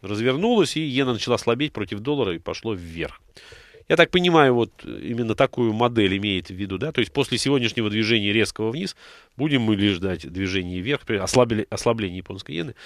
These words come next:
Вот это вопрос. Ну и, э, на самом деле, э, мне хочется, чтобы ты прокомментировал вообще, в чём дело там, почему иена растёт, падает, да, что там за триллионы? Давай.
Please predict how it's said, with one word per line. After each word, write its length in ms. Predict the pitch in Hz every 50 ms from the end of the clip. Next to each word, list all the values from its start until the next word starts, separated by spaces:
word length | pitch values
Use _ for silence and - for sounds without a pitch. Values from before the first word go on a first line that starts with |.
| - - - - - -
Вот 140 | - 156 165
это 140 | 196 170 165
вопрос. 400 | 160 175 165 226 254 254 214 -
Ну 160 | 175 208 220
и, 180 | 190 175 170 131
э, 200 | - 123 131 127
на 100 | 139 139
самом 180 | 143 170 160
деле, 200 | 151 151 135 135
э, 20 | 104
мне 360 | 76 104 120 120 127 131 139
хочется, 420 | - - 135 113 123 110 - 113
чтобы 180 | 104 135 123 -
ты 80 | 143
прокомментировал 680 | 120 127 127 - 135 127 143 147 - - 196 175 139 110
вообще, 240 | 113 110 - 127 107
в 540 | - - - _ _ - - - _ - -
чём 160 | 139 120 110
дело 320 | 101 113 123 107 92 90
там, 300 | 82 - - 82 71 71
почему 340 | - 87 - - 98 107 98
иена 260 | 82 92 98 82 82
растёт, 380 | 90 92 90 - - 165 - -
падает, 540 | _ - 127 143 151 131 113 107 98 85 85
да, 160 | 104 117 117
что 180 | - - 107
там 220 | 95 - 82 78 76
за 220 | 76 82 82 - _ _ _ _ -
триллионы? 640 | - 95 95 92 95 104 123 131 135 117 104 90 - _ _ _ _ _ _ _ _ _ _ -
Давай. 200 | - 87 82